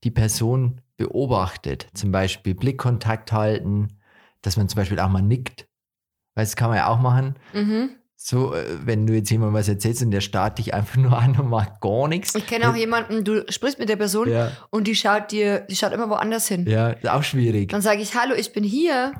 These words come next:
Speaker 1: Ja, eben, so, so Blickkontakt und ein bisschen mal nicken und zu sagen, „Hey, ich bin noch da, ich
Speaker 2: Ich
Speaker 1: hör dir
Speaker 2: bin
Speaker 1: zu“, so.
Speaker 2: ja, genau.
Speaker 1: Oder auch mal Rückfragen stellen, weißt du, was ich meine? So verstehen,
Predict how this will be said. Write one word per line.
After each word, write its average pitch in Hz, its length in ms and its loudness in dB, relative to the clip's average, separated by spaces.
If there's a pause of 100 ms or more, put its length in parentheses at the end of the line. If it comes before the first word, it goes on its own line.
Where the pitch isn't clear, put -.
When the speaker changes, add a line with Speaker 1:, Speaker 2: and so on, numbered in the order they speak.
Speaker 1:
Ja, 117 240 0
eben, 147 300 2
so, - 120 -2 (220)
so 135 180 0
Blickkontakt 160 880 0
und 131 80 -2
ein 120 60 -4
bisschen 131 240 2
mal 120 160 4
nicken 175 440 2
und 139 160 2
zu 139 100 -2
sagen, 131 220 2
„Hey, 175 200 4
ich 170 120 -2
bin 185 120 0
noch 151 120 2
da, 139 360 2
ich 131 100 -4
Speaker 2:
Ich 208 60 2
Speaker 1:
hör - 80 2
dir 254 120 2
Speaker 2:
bin 285 80 2
Speaker 1:
zu“, 214 260 0
so. 208 200 2
Speaker 2:
ja, 220 160 2 (100)
genau. 220 240 0
Speaker 1:
Oder 139 220 2
auch 151 80 0
mal 147 180 2
Rückfragen 101 720 -2
stellen, 85 380 -4
weißt 147 180 0
du, 160 40 0
was 113 80 0
ich 104 60 2
meine? 95 240 0
So 104 100 -2
verstehen, 107 720 0